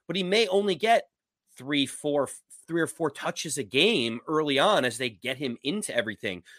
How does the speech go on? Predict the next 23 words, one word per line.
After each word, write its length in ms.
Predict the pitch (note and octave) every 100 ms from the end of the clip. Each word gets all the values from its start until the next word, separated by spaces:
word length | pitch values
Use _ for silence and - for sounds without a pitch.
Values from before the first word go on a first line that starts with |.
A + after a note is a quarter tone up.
| -
You 80 | D3
know, 80 | C#3
Daniel 300 | F#3 G#3 D#3+
Bellinger 420 | E3 A3+ C#3+ C#3 C#3+
o-, 80 |
might 240 | C#3+ C#3 E3+
only 180 | D#3 C#3
have 300 | F#3+ E3+ - _ _
two 320 | - - D3+
catches 460 | E3 E3+ G3 E3+ B2+
or 100 | B2+
three 240 | B2+ C3+
catches 380 | C3+ F#3+ G#3 B2
for 160 | - D3
forty 460 | - B2+ C#3 D3+
yards. 380 | D#3 G#3 A#2 G#2 - - _
And 140 | D3 D#3
I 60 |
don't 160 | D#3 G3
want 160 | G3 F3
people 180 | C#3
to 80 | D3
say 360 | C#3 D3+ C#3